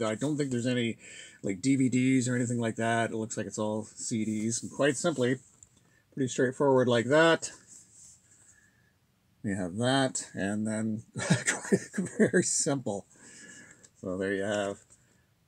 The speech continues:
the disc cells like that. Okay, so there's the C Ds. We'll put that over there, and now we'll take a look at the book. Goodbye Tour, Live nineteen sixty-eight Cream. Okay, let's, uh, take a look.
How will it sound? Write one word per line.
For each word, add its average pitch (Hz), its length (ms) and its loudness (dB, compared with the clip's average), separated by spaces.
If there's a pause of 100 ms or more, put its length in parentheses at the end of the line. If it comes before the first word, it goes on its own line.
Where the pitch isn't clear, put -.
(640)
the 87 80 -8
disc 98 300 -4
cells 98 360 -2
like 117 220 -2
that. 123 500 0
Okay, 117 440 -4
so - 100 -14
there's 123 320 -8
the - 80 -20
C 143 240 -6
Ds. 156 400 -6
We'll 190 160 -14
put - 160 -14
that 139 140 -2
over 127 160 2
there, 135 260 6
and 113 320 0
now 143 160 2
we'll 120 120 0
take 151 200 0
a 131 60 0
look 135 240 2
at 135 320 -4
the 147 80 -4
book. 220 260 -2 (880)
Goodbye 147 640 6
Tour, 127 580 6 (220)
Live 120 400 0
nineteen 123 420 -2
sixty-eight 113 640 -4
Cream. 104 500 -4 (520)
Okay, 170 300 -2
let's, 82 280 -8
uh, 98 160 -4
take - 200 -10
a - 20 -4
look. 117 160 -8